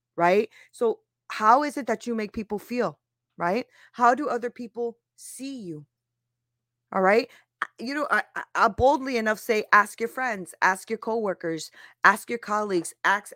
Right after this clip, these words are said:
ask your partner, ask your spouse. Ask them how it is that you make them feel when you're around them and how, what's the lingering effect, right, of when you leave. What are the couple of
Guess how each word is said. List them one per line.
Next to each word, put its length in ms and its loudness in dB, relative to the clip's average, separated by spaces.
ask 280 2
your 120 -4
partner, 460 0
ask 280 -2
your 160 -6
spouse. 560 2
Ask 220 4
them 140 -2
how 280 2
it 80 0
is 140 -4
that 200 -8
you 80 -6
make 220 -6
them 160 -6
feel 520 -2
when 180 -4
you're 160 2
around 320 4
them 220 0
and 160 -4
how, 220 4
what's 440 0
the 120 -4
lingering 840 -6
effect, 720 -8
right, 340 2
of 200 2
when 260 0
you 160 -2
leave. 560 -8
What 220 4
are 100 8
the 100 0
couple 300 -4
of 140 -2